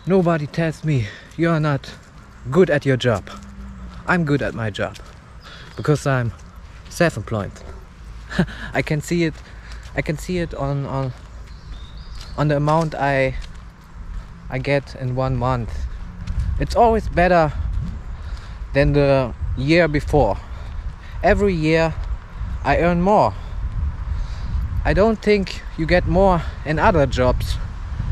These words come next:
every year. But it's not easy.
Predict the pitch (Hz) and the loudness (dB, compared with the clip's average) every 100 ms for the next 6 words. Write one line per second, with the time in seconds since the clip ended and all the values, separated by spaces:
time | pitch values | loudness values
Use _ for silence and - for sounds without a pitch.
0 | - 143 143 139 123 123 110 - - - | 0 4 4 4 4 4 4 2 -2 -4
1 | - - - - - - - - - - | -2 -2 -2 -2 -4 -2 -2 -2 -2 -2
2 | - - - - 143 160 - - - - | -4 -4 -2 2 4 4 2 -4 -8 -8
3 | - - 196 202 262 240 269 311 202 135 | -6 0 0 4 2 2 2 4 4 4